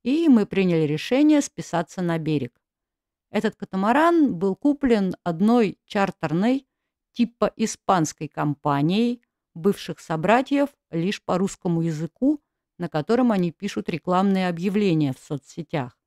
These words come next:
Но в их рекламе теперь сразу указывается, что граждан Р Ф они не ждут. Этот катамаран у них был некоторое время флагманом,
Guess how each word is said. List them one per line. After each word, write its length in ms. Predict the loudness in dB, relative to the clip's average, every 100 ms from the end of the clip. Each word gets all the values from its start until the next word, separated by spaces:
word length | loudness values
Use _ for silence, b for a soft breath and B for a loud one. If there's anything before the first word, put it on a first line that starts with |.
| _ _ _ _ -2
Но 300 | 2 4 4
в 80 |
их 140 | 2 0
рекламе 720 | -2 0 2 4 4 4 2
теперь 320 | -4 -4 -4
сразу 460 | -2 0 2 0 -2
указывается, 960 | -4 -2 -2 0 2 2 2 -2 -6 -6
что 240 | -4 -6
граждан 540 | -2 0 0 0 -2 -2
Р 160 | -2
Ф 160 | 0 -2 _ -6
они 320 | -2 0 0
не 180 | 0 -2
ждут. 540 | -6 -8 -8 -8 _ _ _ _ _ _ _ _ -10
Этот 200 | -6 -6
катамаран 480 | -4 0 2 4 4
у 20 |
них 240 | 4 0
был 240 | 0 0 2
некоторое 400 | 0 -4 -4 -2
время 280 | -2 -2 -2
флагманом, 680 | 2 4 6 4 4 0